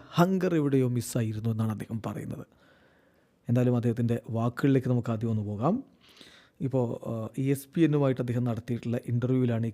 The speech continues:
കാര്യങ്ങൾ പറയുന്നത്. തീർച്ചയായിട്ടും നമുക്ക് മോശം പ്രകടനം നടത്തുമ്പോൾ എക്സ്ക്യൂസുകൾ വേണമെങ്കിൽ പറയാം. ഇഞ്ചുറീസ് ഉണ്ടായി, ഒരുപാട് ഇഞ്ചുറീസ് ബാഡ് ടൈമിലുണ്ടായി. പക്ഷേ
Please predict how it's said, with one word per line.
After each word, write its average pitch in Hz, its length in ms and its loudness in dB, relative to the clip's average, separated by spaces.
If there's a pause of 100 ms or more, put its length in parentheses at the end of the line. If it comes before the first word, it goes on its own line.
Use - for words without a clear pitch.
കാര്യങ്ങൾ 107 320 -4 (140)
പറയുന്നത്. 104 440 -8 (1080)
തീർച്ചയായിട്ടും 190 520 8
നമുക്ക് 151 480 6 (420)
മോശം 139 380 4
പ്രകടനം 156 440 0
നടത്തുമ്പോൾ 151 420 -4
എക്സ്ക്യൂസുകൾ 208 600 2
വേണമെങ്കിൽ 170 420 0
പറയാം. 120 240 -2 (140)
ഇഞ്ചുറീസ് 131 460 0
ഉണ്ടായി, 117 340 -4 (480)
ഒരുപാട് 131 440 12
ഇഞ്ചുറീസ് 123 380 4
ബാഡ് 117 280 -2 (140)
ടൈമിലുണ്ടായി. 117 760 -2 (600)
പക്ഷേ 170 460 8